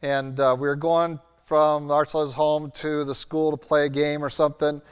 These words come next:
And he was in, he was in, uh, the gifted class. And on the way, here's what he had to say. "My gifted teacher today says we have a bigger vocabulary than our parents already."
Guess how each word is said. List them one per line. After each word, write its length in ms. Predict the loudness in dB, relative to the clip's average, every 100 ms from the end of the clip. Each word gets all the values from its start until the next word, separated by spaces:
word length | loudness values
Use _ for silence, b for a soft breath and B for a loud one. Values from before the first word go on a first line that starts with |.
| b b
And 320 | -4 -2 -2 -2
he 140 | -2
was 220 | -2 -2
in, 120 | -4 -6 -10 -8 -6
he 80 |
was 120 | -4 -4
in, 260 | -6 -4
uh, 300 | -2 0 -2 -10 b b b
the 460 | -4 0 0 -2 -8 _ _ _ _ _ _ -8
gifted 480 | -8 -8 -14 -18
class. 840 | -20 -18 -18 -18 -20 -20 -18 -20 _ _ _ _ _ _ _ _ _ _ _ _ _ -4
And 80 | 0
on 160 | 2
the 80 | 4
way, 380 | 4 6 4 4
here's 220 | 0 0
what 140 | 0
he 60 | 2
had 180 | 2 0
to 80 | -2
say. 360 | 0 0 -2 b b b
"My 180 | 4 4
gifted 540 | 6 4 4 2 0
teacher 380 | 0 -4 -2 -2
today 200 | 2 0
says 260 | 2 0 0
we 120 | 4
have 160 | 4 4
a 80 |
bigger 340 | 4 2 4 4
vocabulary 880 | 2 2 6 6 6 4 4 2 2
than 180 | 4
our 200 | 6 4
parents 580 | 4 4 6 4 0 -2
already." 560 | 2 4 8 8 6